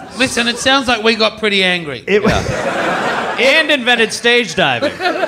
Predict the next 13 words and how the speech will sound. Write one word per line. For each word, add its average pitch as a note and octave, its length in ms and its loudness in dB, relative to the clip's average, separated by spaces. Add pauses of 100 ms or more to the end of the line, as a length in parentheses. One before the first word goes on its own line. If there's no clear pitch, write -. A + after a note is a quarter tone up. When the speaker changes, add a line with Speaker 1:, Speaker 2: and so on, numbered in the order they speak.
(140)
Speaker 2:
It A#3+ 160 0
went C4+ 220 2
on A3+ 280 4
for A3+ 220 2
an A3+ 60 -2
hour G#3 560 2
or E3 200 4
two. D3 360 0 (2000)
Speaker 1:
When D4 140 -2
you're D4+ 120 2
having A3+ 260 -2
fun. D#4 380 0 (400)
Speaker 2:
Yeah? A3+ 420 0